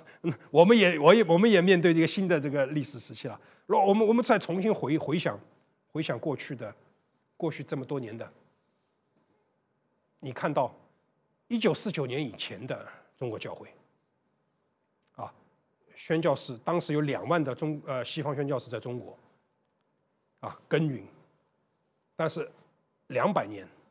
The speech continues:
信徒的人数并不多。但是你发现这个种子是撒下来的，撒下来的，撒下来的。四九年以后，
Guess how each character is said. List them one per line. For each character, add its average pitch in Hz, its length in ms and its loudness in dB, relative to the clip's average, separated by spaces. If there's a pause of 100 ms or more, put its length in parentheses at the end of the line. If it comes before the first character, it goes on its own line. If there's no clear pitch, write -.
(920)
信 160 260 -6
徒 143 100 -8
的 135 80 -4
人 120 160 -6
数 127 120 -10
并 135 180 -8
不 - 80 -16
多。 - 160 -20 (1300)
但 170 100 -4
是 151 140 -4
你 131 60 -4
发 165 120 -4
现 165 120 -2
这 156 80 -2
个 165 80 -2
种 98 200 -12
子 143 140 -14
是 131 140 -12
撒 - 260 -16
下 - 160 -16
来 - 140 -20
的， - 80 -20 (800)
撒 98 180 -20
下 107 160 -16
来 98 140 -20
的， - 20 -20 (240)
撒 - 180 -20
下 - 120 -20
来 - 60 -20
的。 - 100 -20 (1200)
四 - 160 -8
九 156 140 0
年 147 160 -2
以 127 60 -8
后， 120 200 -8